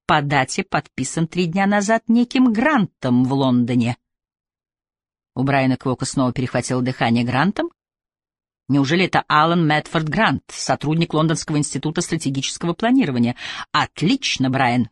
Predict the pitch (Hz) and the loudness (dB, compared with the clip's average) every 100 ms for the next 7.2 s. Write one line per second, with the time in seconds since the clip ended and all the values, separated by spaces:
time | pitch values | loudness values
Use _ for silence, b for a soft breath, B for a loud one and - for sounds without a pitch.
0 | - 120 127 240 - 226 - 196 - - | -8 -6 0 0 0 -6 -4 -4 -4 -6
1 | 107 - 107 113 104 107 - 117 127 147 | -8 -8 -10 -8 -10 -8 -6 -4 0 -2
2 | - _ _ - - - 151 143 - 151 | -2 _ _ -16 -8 -2 0 0 0 0
3 | 220 - 277 262 _ 160 170 196 - 165 | 0 -2 -4 -4 _ 2 2 0 0 0
4 | 165 175 - 139 139 107 _ _ _ _ | 2 0 -4 -4 -2 -2 _ _ _ _
5 | _ _ - 160 202 - - 175 190 202 | _ _ -2 0 0 -2 -2 0 0 0
6 | 170 165 139 131 110 110 101 - - 101 | 0 0 2 0 0 -6 -8 -10 -8 -8
7 | - | -8